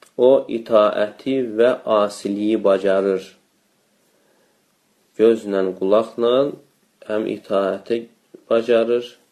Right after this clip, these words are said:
gücü çatır və həmçinin asiliyə. Hədəhullahu səbil fəhuvə immə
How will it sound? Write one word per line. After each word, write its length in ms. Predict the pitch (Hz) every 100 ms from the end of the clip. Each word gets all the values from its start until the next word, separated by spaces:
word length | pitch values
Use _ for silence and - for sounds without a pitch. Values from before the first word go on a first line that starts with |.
| _ _ _ _ _ _ _ _
gücü 240 | 104 98 104
çatır 400 | - 110 - 117
və 160 | 107
həmçinin 600 | 107 110 107 107 101 113 113
asiliyə. 680 | 101 95 95 92 92 92 90 - _ _ _ _ _ _ _ _ -
Hədəhullahu 1080 | 110 113 160 156 131 127 123 131 135 127 117
səbil 680 | 117 - 104 113 123 117 113
fəhuvə 680 | 113 110 107 113 110 107 107 104 -
immə 400 | - 113 107 101